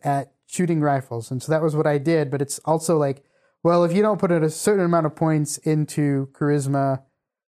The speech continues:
there's just certain conversation options that you're just not gonna have because you didn't use that skill. And you can't have a second character that's the speaker that you can say, "Okay, you put all your points in charisma and you can do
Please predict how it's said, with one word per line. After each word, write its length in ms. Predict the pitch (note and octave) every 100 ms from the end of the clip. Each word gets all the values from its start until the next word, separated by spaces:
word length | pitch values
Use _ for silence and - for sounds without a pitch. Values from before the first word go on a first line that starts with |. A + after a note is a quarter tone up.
| -
there's 320 | D3 C#3 C3
just 280 | - D#3 -
certain 340 | E3 D#3 D3+ D3
conversation 600 | E3 D3 C#3 D3 C3+ C#3+
options 420 | B2+ - C3+ B2
that 120 | -
you're 120 | C#3+
just 260 | C#3 C#3+ -
not 280 | D3 C#3+ C#3
gonna 180 | C3+
have 380 | C3+ B2+ A2+ - _ _ _ _ _ _ _ _ _ _ C#3+
because 600 | C#3 - C#3 B2 B2 - _ _ _
you 80 | D3
didn't 260 | C#3 C3+ C3
use 160 | C3+
that 160 | C3 C3
skill. 380 | - D#3 C#3+ C#3
And 260 | C#3+ C#3 C3 _ _ _
you 120 | D#3+ E3
can't 420 | G3 F#3 F3 - _ _ _
have 280 | - E3+ D#3+
a 100 | D3+
second 380 | C#3 A3+ G#3+ F3+
character 440 | E3+ D#3+ D#3 D#3
that's 260 | C#3+ C#3+ -
the 220 | C#3+ C3+
speaker 640 | B2+ - - F#3 F3+ D3+ C#3+
that 140 | C3+
you 120 | D3 D3
can 180 | D3+ C#3
say, 380 | - C#3 C3 - _ _ -
"Okay, 220 | D3+ D3
you 180 | D#3 G3+
put 180 | G#3 F3+
all 100 | E3
your 160 | E3
points 240 | E3 E3 D#3+
in 80 | D3+
charisma 460 | D3 D3 D3 C#3+
and 120 | C3+ C3+
you 100 | C#3+
can 220 | D3 C#3+
do 400 | C#3+ C#3+ C3+